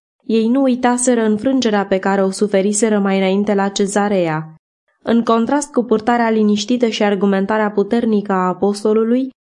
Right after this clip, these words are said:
spiritul lor plin de răutate și învinuirile lor neîntemeiate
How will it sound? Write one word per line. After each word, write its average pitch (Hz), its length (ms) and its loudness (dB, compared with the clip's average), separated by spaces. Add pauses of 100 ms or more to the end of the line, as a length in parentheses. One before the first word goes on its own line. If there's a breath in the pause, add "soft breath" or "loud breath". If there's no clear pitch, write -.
(140)
spiritul 247 560 0
lor 240 300 0
plin 226 260 0
de 214 100 2
răutate 202 560 0
și 208 160 -2
învinuirile 196 760 2
lor 196 200 0
neîntemeiate 208 1040 -2